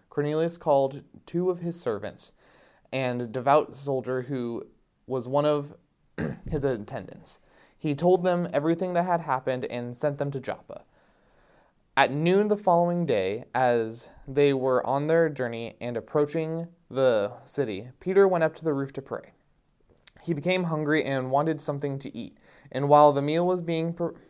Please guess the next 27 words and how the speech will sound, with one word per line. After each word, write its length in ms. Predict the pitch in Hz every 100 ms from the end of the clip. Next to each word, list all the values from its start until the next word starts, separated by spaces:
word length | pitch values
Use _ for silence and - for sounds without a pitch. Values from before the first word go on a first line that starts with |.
| -
being 160 | 160 165
prepared, 400 | 170 156 120 123
he 100 | 139
fell 280 | - 139
into 200 | 147 143
a 60 | 135
trance. 540 | 135 131 - - - - _ _
He 160 | _ 151
saw 300 | - 165 170
a 140 | 170
hev-, 260 | 143 - 160 - _
he 160 | 156 156
saw 240 | 160 160
heaven 400 | 143 170 170 190 175
open 340 | 143 143 143 143
and 300 | 139 135 135
something 400 | 156 156 175 175
like 180 | 151
a 100 | 139
large 380 | 117 131 143 160
sheet 380 | - 156 147 - _ _ - _ _
began 480 | 135 143 151 147 143
letting 300 | 139 151 160
down 300 | 147 135 139
to 80 | 143
the 100 | 139
earth 380 | 113 117 120